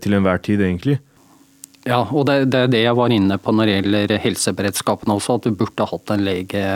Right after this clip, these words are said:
Speaker 2: on duty i fireogtjue timer her, egentlig.
Speaker 1: Og sånn at hvis noen plutselig føler seg dårlig, så kan legen ta avgjørelsen om man enten skal bli sendt til sykehus eller legevakt, eller om legen kan hjelpe til med noe der og da, i stedet for at betjenter skal,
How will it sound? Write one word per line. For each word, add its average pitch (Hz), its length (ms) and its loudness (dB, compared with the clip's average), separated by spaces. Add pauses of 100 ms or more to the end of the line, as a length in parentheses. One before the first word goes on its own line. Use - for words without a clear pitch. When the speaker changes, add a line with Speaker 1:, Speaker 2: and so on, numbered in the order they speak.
(460)
Speaker 2:
on 113 240 2
duty 107 420 0 (200)
i 107 40 -2
fireogtjue 104 460 0
timer 95 300 -2
her, 104 140 -6 (260)
egentlig. 104 460 -2 (580)
Speaker 1:
Og 113 80 0
sånn 113 240 2
at 104 80 -2
hvis 113 240 0
noen 107 240 2
plutselig 107 400 -4
føler 92 240 0
seg 101 160 0
dårlig, 107 380 2 (240)
så - 180 -4
kan 117 220 2
legen 107 340 2
ta 104 220 0
avgjørelsen 90 500 0
om 95 140 2
man 98 240 2
enten 98 260 -4
skal - 220 -2
bli 95 160 2
sendt 90 320 -2
til 98 100 -2
sykehus 98 600 -2
eller 98 160 2
legevakt, 92 560 0
eller 139 180 2 (400)
om 135 140 2
legen 101 240 2
kan 117 160 2
hjelpe 92 320 0
til 90 180 0
med 92 140 2
noe 92 180 2
der 85 240 2
og 85 80 2
da, 87 240 0
i - 140 -4
stedet 98 260 0
for 95 140 0
at 90 100 0
betjenter 92 480 -2
skal, 90 300 0